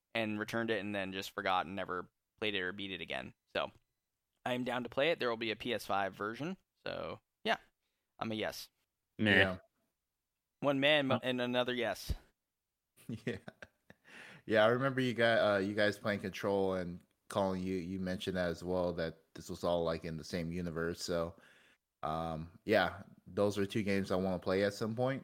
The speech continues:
Speaker 3: So I'm glad that, you know, we're getting this version of it.
Speaker 1: Yeah. Me
Speaker 2: I
Speaker 1: too.
Speaker 2: really like Control, but this is not Control, so I'm a meh.
Speaker 1: I wonder if
Speaker 2: It's,
Speaker 1: we'll
Speaker 2: it looks,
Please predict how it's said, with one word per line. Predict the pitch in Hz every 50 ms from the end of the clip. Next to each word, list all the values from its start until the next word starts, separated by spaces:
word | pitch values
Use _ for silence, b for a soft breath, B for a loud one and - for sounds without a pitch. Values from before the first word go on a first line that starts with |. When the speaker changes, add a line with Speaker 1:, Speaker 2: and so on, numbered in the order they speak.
| - -
Speaker 3:
So | - - 92
I'm | 87 90 90
glad | - 85 87 90 87 87 85 80
that, | 90 82 78 - - - -
you | - 82 76
know, | 73 71 -
we're | - 85
getting | 80 80 78 78 76 76
this | 90 92 - -
version | - 71 76 78 - 87 85 85
of | 80 80 82
it. | 85 80 - _ _ _ _ _ _ _ _ -
Speaker 1:
Yeah. | 123 135 135 123 107 101 - - - _ _ _ _ _ _ _ _ _ _ _ -
Me | 131 143 135
Speaker 2:
I | 139
Speaker 1:
too. | 175 202
Speaker 2:
really | 226 226 202
like | 156 147 156 165 151 - -
Control, | 135 110 - - 98 92 87 - -
but | 107 -
this | 147 143 139
is | 147 117
not | 117 110 110 110
Control, | - - 92 - - 85 - - - - _ -
so | - - 98
I'm | 98 98 101
a | 95 92
meh. | 92 95 92 87 - - - _ _ _ _ _ _ _ _ _ _ _ _ _ -
Speaker 1:
I | 139
wonder | 151 160 190 226 269 269
if | 269 202
Speaker 2:
It's, | 196 208
Speaker 1:
we'll | 196 196 190 170 -
Speaker 2:
it | 117 117
looks, | 127 135 147 139 - - -